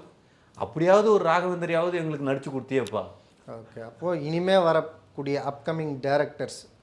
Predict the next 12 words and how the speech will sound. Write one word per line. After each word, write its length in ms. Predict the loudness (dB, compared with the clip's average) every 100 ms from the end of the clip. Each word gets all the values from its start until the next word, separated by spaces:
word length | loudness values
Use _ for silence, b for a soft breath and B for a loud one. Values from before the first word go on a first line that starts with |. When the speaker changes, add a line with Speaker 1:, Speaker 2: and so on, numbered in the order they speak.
| _
Speaker 2:
அவங்களுக்கு 380 | -12 -8 -8 -8
ஒரு 120 | -8
ரிக்வெஸ்ட், 500 | -10 -8 -8 -6 -6 -6 -8 -14 -10 -10
இப்ப 240 | -10 -4
இருக்கிற 260 | -4 -2 -2
டைரக்டர்ஸால 640 | 2 0 0 -8 -4 0
அதை 300 | 2 2 0
பண்ண 240 | -4 -4 -4
முடியுமா 280 | 0 4
Speaker 1:
பண்ண 160 | 4 4
Speaker 2:
தெரியல. 100 | 4
Speaker 1:
முடியாதுங்க, 460 | 4 4 2 0